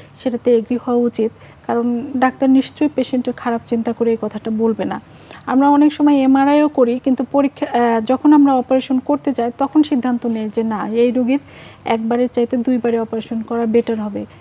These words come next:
কোনো কোনো ক্ষেত্রে আমরা তখন actually মেইন ডিসিশনটা আমরা অপারেশনের সময় নেই ফিস্টুলা সার্জারির ক্ষেত্রে।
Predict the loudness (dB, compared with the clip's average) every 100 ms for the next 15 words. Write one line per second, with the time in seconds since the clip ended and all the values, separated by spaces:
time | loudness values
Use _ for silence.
0 | -4 0 0 0 -2 -2 -2 -2 0 0
1 | -2 0 -2 -4 -4 -4 -2 -2 -2 -2
2 | 0 2 4 6 6 4 -2 -2 0 0
3 | 0 0 0 -2 -2 -4 -6 -2 0 0
4 | -4 -6 -10 -10 -8 -6 -6 -8 -8 -8
5 | -10 -12 -12